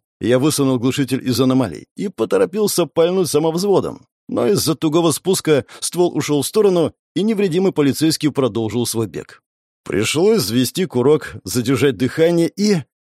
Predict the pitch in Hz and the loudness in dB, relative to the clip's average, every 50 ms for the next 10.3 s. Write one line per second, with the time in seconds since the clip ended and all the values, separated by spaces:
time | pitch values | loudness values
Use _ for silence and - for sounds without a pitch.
0 | _ _ _ _ - 135 165 196 170 - - 208 220 247 233 220 202 143 - - | _ _ _ _ -2 0 0 2 0 -2 -2 0 2 2 2 2 0 -2 -2 0
1 | 156 170 165 - _ - 214 208 180 175 - - 160 135 113 143 127 92 147 165 | 0 0 0 -2 _ -4 -2 0 2 0 0 0 -2 0 2 0 0 2 2 0
2 | 156 139 - 143 - - 127 - 147 143 143 131 - 120 127 131 139 131 107 123 | 0 0 0 -2 -2 -2 -2 0 0 0 0 0 0 0 0 0 0 0 0 0
3 | 135 139 - 165 135 - - - _ _ - 127 123 113 - 117 117 123 120 120 | -2 0 0 -4 -6 -6 -8 -18 _ _ -2 -2 -2 -2 -2 -6 -4 -2 0 0
4 | 120 117 120 117 - - 143 135 120 - 147 139 - 131 123 - 123 120 - 123 | 0 0 0 -2 -2 0 0 0 2 2 -2 -2 -2 -2 -4 -4 -4 -4 -4 -6
5 | - - 127 131 - 180 175 160 147 123 - _ _ - - - 233 170 98 104 | -4 -2 -2 -2 0 2 2 2 2 0 0 _ _ -6 -2 0 0 0 0 -2
6 | 139 143 151 170 175 156 123 98 127 123 120 117 - 107 104 98 87 - 50 - | -2 0 0 2 0 0 0 0 0 0 0 0 -2 -4 -4 -4 -6 -8 -14 -18
7 | - - _ _ _ _ - 107 143 156 - 76 - - - - _ _ _ _ | -20 -20 _ _ _ _ -4 -2 -2 -2 -2 -6 -12 -12 -20 -20 _ _ _ _
8 | _ _ _ _ _ _ - 98 92 98 180 185 123 151 180 170 127 - - 110 | _ _ _ _ _ _ -12 -10 -2 0 0 0 0 0 -4 -4 -6 -4 -2 -2
9 | 107 104 107 107 123 120 - - 110 104 104 98 - 110 113 104 131 151 151 - | 0 0 0 0 0 -2 -2 -2 -4 -2 -2 -4 -4 -4 -2 0 0 0 0 -2
10 | - 65 - - - | -4 -10 -14 -14 -20